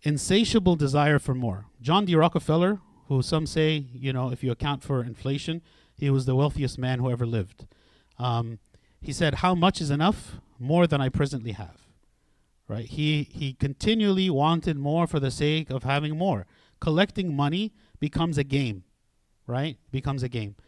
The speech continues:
It's like, uh, getting points in a video game, right? The more that I have, the more successful I consider myself, and the better I feel about myself.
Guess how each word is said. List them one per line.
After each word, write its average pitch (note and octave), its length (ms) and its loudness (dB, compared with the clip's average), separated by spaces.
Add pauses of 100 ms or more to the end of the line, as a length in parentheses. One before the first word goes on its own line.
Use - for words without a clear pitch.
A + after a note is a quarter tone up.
(140)
It's - 200 -8
like, C#3 140 -2
uh, B2 160 -12
getting D#3 240 -2
points D3+ 360 -4
in C3 60 -6
a A#2 40 -8
video A#2 280 -2
game, G2 180 -12 (420)
right? B2 280 -4 (320)
The B2+ 100 -6
more F3 240 6
that E3+ 120 2
I C#3+ 100 2
have, F#3 500 2 (100)
the C3+ 200 0
more D3+ 240 0
successful D3 600 -2
I C#3 80 0
consider D3 400 -4
myself, C3 560 -2 (480)
and C3+ 280 -2
the B2+ 80 -2
better C#3+ 240 4
I B2 80 2
feel C#3 240 0
about B2+ 200 0
myself. C#3+ 560 -4